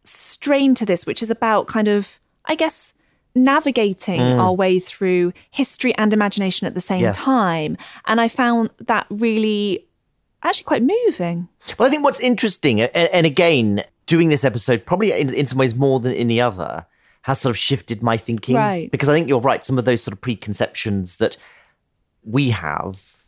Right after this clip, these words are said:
Speaker 2: or had, I would suggest are probably shared by lots of people.
Speaker 1: Yeah,
Speaker 2: And
Speaker 1: I,
Speaker 2: I,
Speaker 1: yeah,
Speaker 2: I,
Speaker 1: of
Speaker 2: I don't
Speaker 1: course.
Speaker 2: think I'm sort of besmirching our listeners by saying that. But I think what's interesting is this idea and, and the role of authenticity.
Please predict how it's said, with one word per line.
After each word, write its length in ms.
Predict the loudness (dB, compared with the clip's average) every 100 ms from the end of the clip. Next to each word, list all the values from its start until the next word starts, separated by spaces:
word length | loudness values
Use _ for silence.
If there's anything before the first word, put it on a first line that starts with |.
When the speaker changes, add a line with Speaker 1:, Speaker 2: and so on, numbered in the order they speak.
| -6
Speaker 2:
or 180 | -6
had, 520 | -4 -4 -4 -6 -12 -6 -2
I 80 |
would 140 | -2 -2
suggest 280 | -2 -4 -4
are 40 |
probably 200 | -8 -6
shared 280 | -2 -4 -2
by 100 | -2
lots 400 | -2 -4 -8 -16
of 80 | -14
people. 380 | -14 -14 -16 -16 _ -2
Speaker 1:
Yeah, 200 | 0 0
Speaker 2:
And 160 | 0 0
Speaker 1:
I, 40 |
Speaker 2:
I, 20 | 2
Speaker 1:
yeah, 140 | 0
Speaker 2:
I, 40 | 0
Speaker 1:
of 80 | -2
Speaker 2:
I 20 |
don't 40 | -2
Speaker 1:
course. 100 | -2
Speaker 2:
think 180 | -6 -4
I'm 320 | -4 -4 -6 -10
sort 140 | -14 -10
of 60 |
besmirching 640 | -6 -4 0 0 0 -4 -4
our 100 | -2
listeners 300 | -2 -6 -6
by 140 | -6
saying 300 | -4 -4 -4
that. 180 | -8 -14 -18 -8
But 80 | 0
I 40 | 2
think 120 | 2
what's 140 | -2
interesting 680 | -4 -4 -4 -4 -2 0 -2 _ _ _ -20 _
is 160 | -4 -2
this 160 | 0 0
idea 500 | 0 0 0 2 2
and, 140 | 2
and 160 | 0 0
the 80 |
role 680 | 0 2 2 2 0 -2 -2 0
of 580 | 2 4 4 0 -6 -18 _ _ -2
authenticity. 880 | 0 0 -2 -4 -4 -8 -12 -14